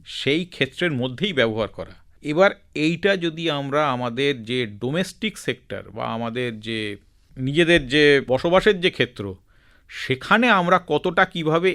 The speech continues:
এইটার ওপর জোর দিতে পারি, সেটাও আগামী দিনে কিন্তু একটা গুরুত্বপূর্ণ ভূমিকা নেবে। এই প্রসঙ্গে আরেকটা জিনিস বলে রাখি, পৃথিবীতে কিন্তু পানীয় জলের আগামী দিনে একটা বড় সংকট দেখা দেওয়ার সমূহ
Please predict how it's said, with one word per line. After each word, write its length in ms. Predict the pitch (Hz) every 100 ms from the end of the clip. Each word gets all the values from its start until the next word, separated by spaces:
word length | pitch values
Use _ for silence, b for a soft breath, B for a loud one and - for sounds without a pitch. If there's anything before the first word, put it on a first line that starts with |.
| -
এইটার 380 | - 170 180 226
ওপর 180 | 208 208 143
জোর 180 | 113 131
দিতে 200 | 120 120
পারি, 200 | 107 110 123
সেটাও 400 | - 131 165 175
আগামী 300 | 131 135 147
দিনে 180 | 151 147
কিন্তু 200 | 151 151
একটা 120 | 151
গুরুত্বপূর্ণ 520 | 123 120 - 135 139 147
ভূমিকা 340 | 90 117 123 104
নেবে। 220 | 85 - b b b b
এই 100 | 117
প্রসঙ্গে 300 | 143 160 175
আরেকটা 220 | 147 -
জিনিস 200 | 170 175
বলে 200 | 117 131
রাখি, 280 | 143 120 101 135 - _ _
পৃথিবীতে 500 | 139 139 185 185 185
কিন্তু 420 | 196 185 180 175 196 196 _ _
পানীয় 440 | 120 139 160 185
জলের 400 | 170 180 180 190 190 -
আগামী 340 | 131 131 151 156
দিনে 240 | 160 160
একটা 240 | 151 - 147 95 -
বড় 220 | 113 139 170
সংকট 480 | - 127 131 143 156
দেখা 280 | 120 117 131
দেওয়ার 280 | 135 139 165 - - _ _ _
সমূহ 360 | - 139 165